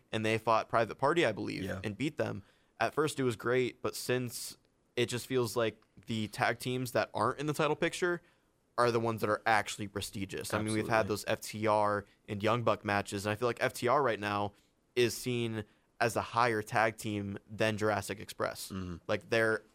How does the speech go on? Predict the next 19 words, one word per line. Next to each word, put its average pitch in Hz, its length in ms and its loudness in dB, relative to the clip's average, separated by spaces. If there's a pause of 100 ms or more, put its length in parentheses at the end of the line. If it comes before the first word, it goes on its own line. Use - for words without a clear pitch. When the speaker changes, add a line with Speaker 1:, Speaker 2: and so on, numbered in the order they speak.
(180)
Speaker 1:
s-, - 240 -12
viewed 127 380 0
higher 104 560 -2 (400)
and 113 140 2
more 113 160 0
prestigious 113 640 -4
than 117 160 -4
the 117 180 -2
actual 113 420 -2
champions. 110 680 -6 (360)
And 104 360 2
I 113 100 4
don't 110 300 0
like 104 300 2
how 107 260 2
the 104 200 -4
tag 107 320 0
team 107 180 -6
division 104 560 0